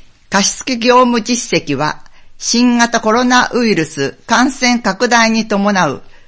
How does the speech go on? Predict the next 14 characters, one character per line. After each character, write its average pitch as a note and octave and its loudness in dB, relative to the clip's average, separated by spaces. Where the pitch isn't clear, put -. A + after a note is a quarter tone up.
特 G3+ 0
例 B3+ 4
貸 B3 -2
付 D#3+ -2
だ C#3 0
が、 C3+ -6
令 A#3 2
和 D#3 0
二 F#3 -2
年 C3+ -2
三 A#3 2
月 - -4
か B2+ -2
ら C#3 -4